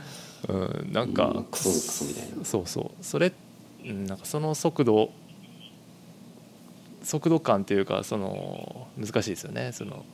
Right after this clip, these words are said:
Speaker 2: うん。
Speaker 1: 亡くなった人と、なんか、決別しなきゃいけないのかってもあるし、まあ、その人のこと考えながら、
Speaker 2: うん。
Speaker 1: 別に別の人住んだりとか、なんかその、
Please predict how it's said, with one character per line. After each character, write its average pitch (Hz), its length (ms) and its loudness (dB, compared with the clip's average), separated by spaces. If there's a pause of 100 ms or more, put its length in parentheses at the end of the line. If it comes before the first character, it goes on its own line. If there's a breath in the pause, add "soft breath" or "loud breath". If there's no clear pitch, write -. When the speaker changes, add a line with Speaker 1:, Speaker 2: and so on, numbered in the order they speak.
(720)
Speaker 2:
う 85 60 -2
ん。 78 320 0 (640)
Speaker 1:
亡 117 120 -6
く - 80 0
な 160 100 4
っ 160 100 -12
た 123 100 8
人 110 180 6
と、 90 340 2 (760)
な 104 80 -6
ん - 40 -6
か、 101 220 -4 (160)
決 - 240 0
別 123 360 6
し - 160 4
な 156 120 8
き 143 80 10
ゃ 113 40 12
い 101 60 10
け 113 100 6
な 104 80 8
い 95 40 6
の 92 60 2
か 92 100 0
っ - 40 -2
て - 140 -16
も 95 60 -2
あ 92 40 0
る 92 60 -6
し、 98 200 -4
ま 95 100 2
あ、 - 20 2
そ 135 120 0
の 147 80 6
人 139 260 6
の 104 80 4
こ - 80 0
と 104 100 2
考 117 120 2 (160)
え 127 60 10
な 123 100 4
が 120 80 4
ら、 113 180 8 (800 loud breath)
Speaker 2:
う - 60 -2
ん。 82 80 0
Speaker 1:
別 131 160 0
に 101 60 4
別 104 160 0
の 113 60 2
人 - 140 -6
住 - 180 -4
ん 92 40 -2
だ 98 80 4
り 98 60 2
と - 100 -4
か、 - 100 -8
な - 80 -6
ん - 20 -16
か - 80 -16
そ - 140 -16
の、 113 220 -12